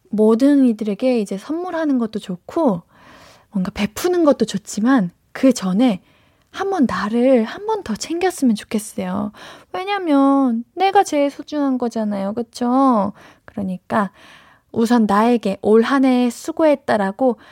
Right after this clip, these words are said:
크고 작고 그런 거 다 상관없습니다. 그냥 여러분들께서 원하시는 거,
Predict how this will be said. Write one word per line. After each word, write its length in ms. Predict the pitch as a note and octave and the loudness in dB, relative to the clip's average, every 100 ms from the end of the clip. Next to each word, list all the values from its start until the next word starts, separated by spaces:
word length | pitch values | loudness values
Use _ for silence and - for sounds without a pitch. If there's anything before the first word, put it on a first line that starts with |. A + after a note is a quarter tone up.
| - _ _ | -20 _ _
크고 600 | - F#4+ F#4 F4+ F4 E4+ | -2 2 4 4 4 0
작고 680 | - - - - A3+ G#3+ G#3 _ | -4 -10 -8 0 2 0 -4 _
그런 280 | - D#4 D#4+ | 0 2 4
거 80 | D4+ | 2
다 200 | - B3+ | 2 0
상관없습니다. 920 | - F#4 F#4+ A#3+ - - A3 G3 - - - _ - | 0 0 2 2 -2 -6 -4 -4 -10 -16 -20 _ -2
그냥 360 | B3 A3 C#4+ | 0 2 2
여러분들께서 920 | A3+ B3 D#4+ D#4+ C4+ C4 A3 G#3+ D#4+ B3+ - _ | 2 4 2 0 -2 -2 -6 0 0 0 -12 _
원하시는 720 | G#3+ A#3+ E4 G4+ - D4 A3+ | 2 2 4 2 0 -2 0
거, 160 | F#3 | -2